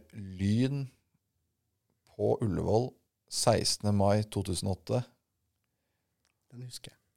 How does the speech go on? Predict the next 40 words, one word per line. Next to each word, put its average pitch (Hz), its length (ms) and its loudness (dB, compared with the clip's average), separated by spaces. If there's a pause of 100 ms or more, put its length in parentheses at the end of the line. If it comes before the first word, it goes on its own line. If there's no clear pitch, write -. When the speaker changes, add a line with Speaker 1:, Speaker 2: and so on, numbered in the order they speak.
(440)
Speaker 1:
Da 107 240 12
var 92 320 8
vi, 113 280 4 (320)
nå 101 100 0
husker 117 280 4
ikke 104 100 6
jeg 98 80 8
hvor 101 60 4
mange 92 160 4
som 98 120 -2
var - 180 0
på 85 100 -8
kampen, 113 380 -2 (140)
si - 160 -4
at 92 160 0
det 98 100 0
var 87 260 4
Speaker 2:
Det 87 80 -6 (200)
var 185 80 -20
ganske 196 220 -8
mange. 135 120 0
Speaker 1:
syv 98 260 0
tusen 87 300 -6
eller 82 140 -4
noe 85 80 -4
sånt 82 100 -10
nå, 135 160 -6 (140)
på 104 100 -2
Ullevål. 98 300 0 (1000)
Og 107 340 4 (760)
fem 101 300 4
tusen 82 340 -2
av 85 60 0
de 98 120 2
var 80 160 2
fra - 140 -6
Stabæk. 82 420 -4
Altså, 98 180 -2
det 101 120 2
var, 92 340 4